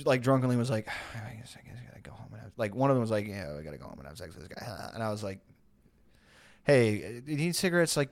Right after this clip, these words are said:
go, like, I don't really wanna talk to you about this. Like, have a good night or whatever. Thanks, but no thanks." You know, stop. But, like, to be the guy and to know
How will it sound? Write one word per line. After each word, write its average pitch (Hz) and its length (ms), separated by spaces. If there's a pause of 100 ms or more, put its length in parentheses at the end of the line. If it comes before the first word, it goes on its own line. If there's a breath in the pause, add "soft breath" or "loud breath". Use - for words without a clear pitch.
(140)
go, 156 160
like, 120 380
I 143 120
don't 139 180
really 107 340
wanna 101 160
talk - 220
to - 60
you 87 40
about 82 180
this. 73 200
Like, 80 120
have 107 120
a 98 40
good 92 140
night 80 160
or 73 60
whatever. 73 220
Thanks, 80 320
but - 120
no 85 140
thanks." - 240
You 113 120
know, 95 100
stop. - 340 (840 soft breath)
But, 147 240
like, 131 360 (1080)
to 165 120
be 185 200
the 214 120
guy 131 720 (240 loud breath)
and 127 180
to 131 100
know 117 580